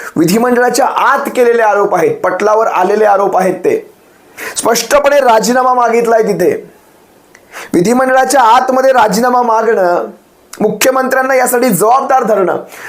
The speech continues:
आणि मुख्यमंत्र्यांनी आपल्या प्रतिमेचा, जर इथे त्यांनी स्वतः आपल्या प्रतिमेचं संरक्षण करायचं असेल, तर या माणसांना, ज्यांनी conflict of interest केलाय,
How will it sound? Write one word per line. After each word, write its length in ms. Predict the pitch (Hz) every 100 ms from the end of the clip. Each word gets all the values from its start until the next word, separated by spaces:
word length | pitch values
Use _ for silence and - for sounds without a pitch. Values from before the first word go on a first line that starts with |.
| -
आणि 140 | - 208
मुख्यमंत्र्यांनी 680 | 214 214 254 247 247 254 269
आपल्या 460 | 190 208 220 226
प्रतिमेचा, 880 | 226 226 233 - 285 269 262 - - - _ - _ - - -
जर 140 | 185
इथे 220 | 220 254 247
त्यांनी 220 | 240 254
स्वतः 280 | 226 156 247
आपल्या 300 | 269 262 277
प्रतिमेचं 380 | 240 262 262
संरक्षण 520 | 262 254 247 240 254 233
करायचं 340 | 240 233 233
असेल, 340 | 220 208 170
तर 80 | -
या 320 | 151 127 208
माणसांना, 640 | 214 185 170 185 170 160 135 143
ज्यांनी 220 | 156 175 180
conflict 520 | 175 175 175 180 -
of 120 | 180
interest 440 | 180 175 240 233 -
केलाय, 280 | - -